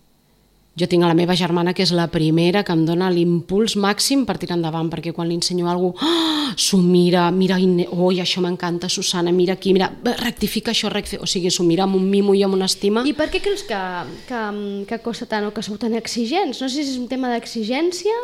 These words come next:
Speaker 2: de perfeccionisme, d'incredulitat de
Speaker 1: No
Speaker 2: «Jo
Speaker 1: sé, a lo millor és
Speaker 2: realment»
Speaker 1: això que t'estava explicant abans, que quan confecciones una peça de roba, la veus, eh,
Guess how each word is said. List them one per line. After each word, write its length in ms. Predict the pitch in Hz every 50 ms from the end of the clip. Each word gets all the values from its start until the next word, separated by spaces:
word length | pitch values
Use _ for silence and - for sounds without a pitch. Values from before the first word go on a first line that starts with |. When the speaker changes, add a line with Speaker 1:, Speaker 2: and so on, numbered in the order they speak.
| 453 330 240
Speaker 2:
de 80 | 240 233 233 220 220 214
perfeccionisme, 800 | 226 226 - 240 220 - 233 214 220 240 277 294 311 320 330 320
d'incredulitat 640 | 294 254 240 226 254 233 220 220 226 226 220 214 220 214 214
de 80 | 214
Speaker 1:
No 160 | 208 202 - -
Speaker 2:
«Jo 140 | - 311 320
Speaker 1:
sé, 80 | 320
a 60 | 262 226
lo 80 | 214 214
millor 160 | 247 294 392
és 80 | 403
Speaker 2:
realment» 80 | 403 381
Speaker 1:
això 140 | - 339 302
que 80 | 269 240
t'estava 320 | 247 - - 233 208 208
explicant 320 | - - 202 - 196 185 180
abans, 240 | 175 165 156 147
que 80 | - - 165 -
quan 240 | 175 170 170 165
confecciones 640 | 156 - 165 165 - 175 - - 220 240 269 277 277
una 160 | 277 277 262
peça 240 | 269 269 247 - 254 240
de 140 | 226 233
roba, 320 | 220 247 262 247 254 277 277 -
la 220 | - 180 180 185 180
veus, 540 | 202 233 247 240 247 254 - - - - - - -
eh, 640 | 185 175 175 170 165 165 165 160 160 160 160 160